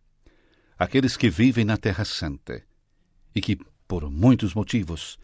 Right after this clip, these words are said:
vivem uma situação difícil, precisam de esperança. Muitos cristãos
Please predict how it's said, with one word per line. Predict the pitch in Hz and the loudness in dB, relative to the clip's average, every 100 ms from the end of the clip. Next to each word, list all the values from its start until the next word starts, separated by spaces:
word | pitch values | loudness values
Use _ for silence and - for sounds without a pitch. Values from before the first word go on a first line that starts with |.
| - - | -20 -18
vivem | 82 80 143 123 120 | -6 2 2 4 4
uma | 107 | 4
situação | - 104 - 85 - 92 | 0 -4 -4 -4 -4 -4
difícil, | 80 123 - 82 - 92 87 _ _ _ _ _ _ | 0 -2 -2 -8 -6 -8 -8 _ _ _ _ _ _
precisam | 104 98 - 87 80 87 | -8 -6 -6 -6 -6 -6
de | 82 | -4
esperança. | 85 - - 85 52 - - 57 _ _ _ _ _ _ _ _ | -6 -6 -8 -8 -8 -10 -10 -12 _ _ _ _ _ _ _ _
Muitos | 90 87 90 | -6 -4 -2
cristãos | 95 80 - 113 113 - | -2 -2 2 0 0 -8